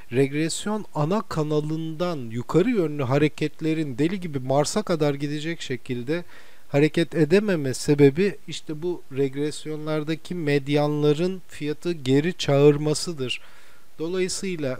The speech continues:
kanalın üst sınırlarında oluşan bölgeler her zaman köpük bölgeleridir ve geri dönme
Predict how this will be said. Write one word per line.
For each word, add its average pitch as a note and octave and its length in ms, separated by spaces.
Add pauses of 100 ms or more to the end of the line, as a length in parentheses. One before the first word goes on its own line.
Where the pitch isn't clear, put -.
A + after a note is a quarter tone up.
kanalın F#3+ 600
üst G3 180
sınırlarında E3+ 960
oluşan C#3+ 680
bölgeler D#3+ 640 (340)
her F#3+ 260
zaman F3 440
köpük - 520
bölgeleridir C#3+ 840
ve D#3+ 80
geri D#3 540
dönme D#3+ 640